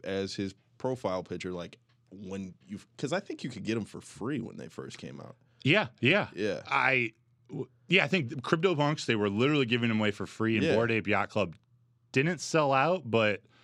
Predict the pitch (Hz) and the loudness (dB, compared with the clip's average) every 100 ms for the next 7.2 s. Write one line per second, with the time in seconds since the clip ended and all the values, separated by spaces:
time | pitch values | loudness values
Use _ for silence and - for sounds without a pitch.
0 | - _ _ 113 104 98 123 104 113 - | -20 _ _ 0 2 2 2 0 -6 -4
1 | 101 123 131 135 120 104 - 123 117 107 | 2 4 4 2 0 -2 -2 -2 0 2
2 | 104 101 85 - - 98 85 104 85 90 | 2 2 0 -4 -2 -2 0 -2 0 0
3 | 85 80 - 123 175 131 123 - 143 - | -2 -4 -6 -4 -2 -2 -2 -2 -2 -2
4 | 113 98 - - 107 120 110 - 98 113 | -2 -2 -4 -10 -4 -2 -2 -4 -6 -4
5 | - 98 - 95 87 82 92 90 87 82 | -4 -6 -4 -6 -6 -6 -4 -4 -4 -6
6 | - _ - - 113 - 90 - 82 - | -10 _ -16 -8 -6 -6 -8 -8 -12 -10
7 | 90 82 | -8 -8